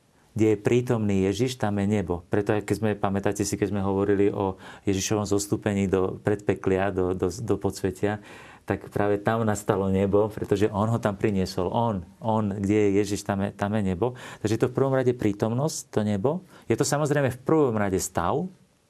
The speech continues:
je to v prvom rade stav duše, ktorá je naplnená hlbokým poznaním. Najväčšiu radosť nám vždycky prinášajú netelesné požitky. Napríklad radosť z objavenia nejakej pravdy.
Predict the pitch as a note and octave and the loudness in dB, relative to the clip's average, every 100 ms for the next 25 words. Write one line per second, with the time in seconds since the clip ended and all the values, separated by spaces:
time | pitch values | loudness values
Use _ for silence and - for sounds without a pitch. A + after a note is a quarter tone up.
0 | _ _ - A2 - A#2+ A2+ G#2+ G2+ F#2+ | _ _ -8 -6 -2 -2 0 0 0 -2
1 | - F#2 G2+ G#2 F#2+ - D#3 - _ _ | -4 -4 -2 -2 -2 -2 -2 -4 _ _
2 | _ - - - - A#2 A2 G#2+ G#2+ A#2+ | _ -20 -20 -18 -2 0 2 2 2 0
3 | B2 A#2+ A2 G2 F2 G#2+ C3 C3+ C3 G#2 | 0 0 0 0 0 0 2 0 0 0
4 | G#2 G#2 F#2 F#2 F#2+ B2 B2+ A#2+ F#2+ G2 | 0 0 -2 0 0 0 0 0 0 0
5 | G2 F#2 F2 F#2 - F#2+ F#2 F2+ F2 - | -2 -2 -4 -6 -6 -6 -4 -2 -4 -4
6 | F2 E2 F#2 F2 F2 E2 - F2 F2 D#2+ | -4 -2 -4 -2 -4 -4 -6 -8 -6 -6
7 | E2 - - E2 _ - - - G#2 G#2 | -10 -12 -14 -16 _ -20 -16 -8 -4 -2
8 | G2 F#2+ G2 G#2 G2 - - _ _ _ | -2 0 0 0 -2 -6 -14 _ _ _
9 | _ _ - - A2 G#2+ G#2 F#2+ F2+ F2+ | _ _ -14 -6 -4 -2 -2 -2 -4 -4
10 | F#2+ G2 F#2 F2+ F#2 F2 | -4 -6 -6 -4 -4 -4